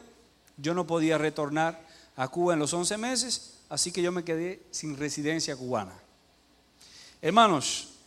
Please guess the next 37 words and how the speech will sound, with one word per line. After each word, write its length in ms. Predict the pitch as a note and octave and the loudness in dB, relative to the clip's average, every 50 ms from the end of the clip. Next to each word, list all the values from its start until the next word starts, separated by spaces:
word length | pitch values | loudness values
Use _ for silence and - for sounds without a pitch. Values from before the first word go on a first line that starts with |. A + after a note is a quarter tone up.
| - _ _ _ _ | -20 _ _ _ _
cuando 260 | - D#3+ D#3 D#3 D#3 | 0 0 0 2 2
yo 120 | D#3+ G3 A3+ | 0 0 0
terminé 300 | B3+ B3 A#3+ A#3+ A#3 A#3 | 0 -2 -4 -4 -4 -4
el 80 | A3+ | -4
primer 280 | - G#3 G#3 G3 G3+ G3+ | -4 -4 0 2 2 2
año 180 | G3+ G#3 G#3 G3+ | 2 0 0 -2
en 60 | G3 | 0
Brasil, 560 | F#3 E3+ D#3+ - - A3 G3 D3+ C3 B2+ D#3+ - - _ - - - - - _ | 0 0 2 2 0 0 -2 -2 -4 -6 -10 -14 -20 _ -20 -20 -20 -20 -16 _
que 140 | - C#3+ C3 | -6 -4 -2
fui 100 | - F#3 | -2 -2
para 200 | F#3 G3 F#3 F3+ | 0 0 0 2
la 160 | F3 E3 D#3 | 2 2 2
maestría, 840 | D#3 D#3 D3+ D3 C3+ - - - G#3 A3 G3 C#3+ B2 A#2 A2 A2+ - - - - - - _ _ - | 2 0 0 -2 -2 -4 -4 -4 -2 -2 -2 -2 -2 -4 -8 -12 -16 -20 -20 -20 -20 -20 _ _ -6
yo 160 | C3+ E3 E3+ | -4 -4 -2
tenía 240 | F#3+ G3 G3+ G3+ F#3+ | -2 -2 -2 -2 -2
que 80 | F#3 | -2
sacar 260 | D#3+ F3 E3 F#3+ F#3+ | -2 -2 0 0 -2
otra 280 | F#3+ G3+ G3+ G#3+ G#3 G3+ | -2 -2 -4 -4 -4 -2
visa, 540 | E3 F3+ G3 F#3 - - - C#3 A2+ F#2+ - - - - - _ _ _ _ _ _ _ _ _ _ _ _ _ _ _ - - - - - - _ - | -2 -2 0 0 2 0 0 -2 -6 -10 -12 -16 -20 -20 -20 _ _ _ _ _ _ _ _ _ _ _ _ _ _ _ -20 -20 -20 -20 -20 -20 _ -2
porque 240 | - D#3+ D3 E3 | 0 0 2 2
no 140 | E3+ F#3 F#3+ | 0 0 0
podía 240 | F#3+ G3 F#3 F#3+ F#3+ | 0 2 2 2 2
tener 220 | F#3+ F#3 F#3 F#3 | 0 0 -2 0
la 100 | F3 D#3+ | 0 0
misma 320 | E3 F#3+ A3+ A3+ A3+ G#3+ F#3+ | 0 -2 -2 0 0 0 2
visa, 520 | F#3+ G3+ F#3+ E3 - C#3+ A2+ G2+ G#2+ A2 - - _ - | 2 2 2 2 2 0 -2 -6 -10 -16 -20 -20 _ -10
porque 200 | - C#3 C3 D#3+ | -10 -4 -2 0
eran 160 | E3 F3+ E3+ | 2 2 2
facultades 1000 | - F3+ D#3+ - D#3+ C#3+ C3+ - E3 F3 F3+ E3 D3 C#3 - - - - - - - - _ _ | 2 0 -2 -2 -4 -6 -2 0 0 2 2 0 0 -2 -4 -4 -6 -10 -16 -20 -20 -20 _ _
diferentes. 1000 | C#3+ D#3+ C#3+ - - D3 C#3+ C#3+ C#3 B2+ A2+ - - G#2 F#2+ - - - - - - - _ _ _ _ _ _ - - - - - - _ _ _ _ _ _ _ _ _ _ _ _ _ _ | -4 -4 -2 0 0 2 2 2 2 0 -4 -8 -12 -10 -8 -6 -6 -6 -8 -12 -18 -20 _ _ _ _ _ _ -20 -20 -20 -20 -20 -20 _ _ _ _ _ _ _ _ _ _ _ _ _ _
Y 100 | - C#3+ | -6 -4
yo 140 | D3+ E3 F3 | -2 0 0
decía, 360 | F3 F3+ D#3+ - - D#3 C#3+ | 0 0 -2 -2 -2 -2 0
"¿Para 180 | C3+ C#3+ C#3+ C#3+ | 0 0 0 0
dónde 220 | D3 D#3+ E3+ F3 | -2 -2 -2 -2
yo 120 | F#3 F#3+ F#3 | -2 -2 -2
salgo 460 | - G#3 G#3+ G#3+ E3 C3 A#2+ A2+ | -2 -2 -2 -4 -6 -8 -10 -10